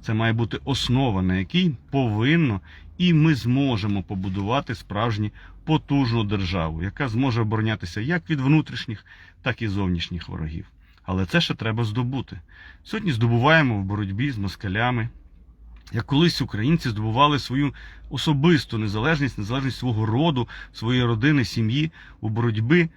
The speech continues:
з панами, чи то польськими, чи то власними, чи в такій ж, у тій самій боротьбі з тими самими москалями, які завжди споконвічно мали бажання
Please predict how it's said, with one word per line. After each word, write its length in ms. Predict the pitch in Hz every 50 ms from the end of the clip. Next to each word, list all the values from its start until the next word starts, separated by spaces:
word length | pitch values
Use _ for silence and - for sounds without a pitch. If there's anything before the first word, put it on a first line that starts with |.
| - - _ _ _ _
з 160 | - - -
панами, 680 | - - 135 127 131 143 147 151 135 127 127 117 113 120 -
чи 140 | - -
то 160 | 180 - 135 104
польськими, 640 | - - 147 175 175 156 - - - 127 117 113
чи 140 | 98 - 107
то 160 | 92 - 98
власними, 680 | 90 92 95 113 131 147 - - - 127 120 117 113 113 - - - - - - -
чи 220 | - - 120 104
в 40 | 90 - - - -
такій 300 | - 98 87 - 123 165
ж, 100 | 175 - - - - - -
у 300 | 117 117 107 107 101 92
тій 160 | - - 120
самій 300 | - - 107 117 139 139
боротьбі 380 | 120 110 117 117 101 104 123 131
з 60 | -
тими 140 | - 131 -
самими 240 | 175 170 170 170
москалями, 480 | 170 165 - - 196 196 - 196 185 170
які 200 | 156 - - 170
завжди 440 | 131 135 170 160 131 123 151 214 202
споконвічно 800 | - - 170 131 - 147 139 135 135 180 165 - 165 156 143 - - - - - - - -
мали 500 | - 123 135 147 160 170 170 170 170 151 - - _ -
бажання 720 | 104 104 127 127 110 131 147 156 151 147 147 143 139 123